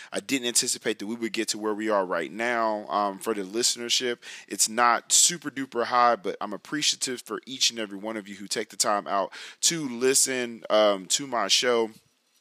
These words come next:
Quick, quick rant before I get into obviously recording this episode, but thank you guys so much. Like I said, uh, when I first started the show,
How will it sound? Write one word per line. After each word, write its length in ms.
Quick, 280
quick 260
rant 320
before 240
I 80
get 180
into 320
obviously 380
recording 420
this 160
episode, 560
but 120
thank 220
you 80
guys 260
so 240
much. 260
Like 120
I 40
said, 380
uh, 220
when 140
I 40
first 300
started 200
the 60
show, 320